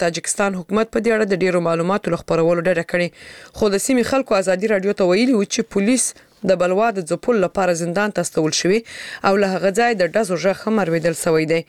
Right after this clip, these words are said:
په تاجکستان کې یوې حکومتي سرچینې د مسلې د حساسیت له امله د خپل نوم د پټ پاتې کېدو په شرط، اه، د ازادي راډیو خبریال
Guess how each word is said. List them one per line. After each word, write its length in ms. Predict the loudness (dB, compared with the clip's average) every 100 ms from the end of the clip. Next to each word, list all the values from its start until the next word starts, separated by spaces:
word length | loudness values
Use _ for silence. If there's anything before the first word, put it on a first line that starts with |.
| -12 -20 -20 -20 -12 -2
په 120 | 0
تاجکستان 520 | 0 -2 -4 -2 -2 0
کې 60 | 0
یوې 160 | 0 0
حکومتي 360 | -4 -2 -2 -2
سرچینې 440 | -4 -4 -2 0 0
د 60 | 0
مسلې 260 | -2 0 0
د 100 | 0
حساسیت 480 | -2 -2 -2 -2 -2
له 80 | 0
امله 200 | 2 0
د 100 | -2
خپل 220 | -2 -2 0
نوم 140 | 0
د 100 | 0
پټ 100 | -2 -2
پاتې 160 | -4 -4 -4
کېدو 180 | -2 -2
په 80 | 0
شرط، 260 | -2 -2
اه، 680 | -10 -16 -14 -14 -6 0 0 2
د 20 | 0 0 -2
ازادي 420 | 0 -2 0 0 2 2 0
راډیو 340 | 0 2 2 0
خبریال 520 | -2 0 0 0 0